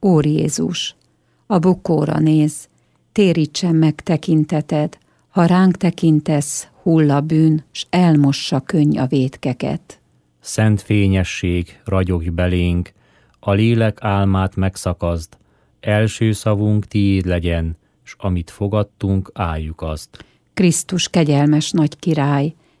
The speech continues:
Speaker 1: neked s atyádnak tisztelet, s vigasztalónknak is veled,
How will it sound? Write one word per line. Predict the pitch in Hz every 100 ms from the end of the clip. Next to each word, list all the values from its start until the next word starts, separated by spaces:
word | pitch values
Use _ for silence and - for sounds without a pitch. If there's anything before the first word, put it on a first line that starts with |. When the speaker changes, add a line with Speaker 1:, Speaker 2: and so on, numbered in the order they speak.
| -
Speaker 1:
neked | 170 170 196 185 -
s | - -
atyádnak | 165 - 143 131 - 135
tisztelet, | - 143 - - 175 156 151 - - _ _ _
s | -
vigasztalónknak | 196 196 190 175 - - 165 156 151 147 160 - 165 143 147 -
is | 156 -
veled, | 170 160 151 143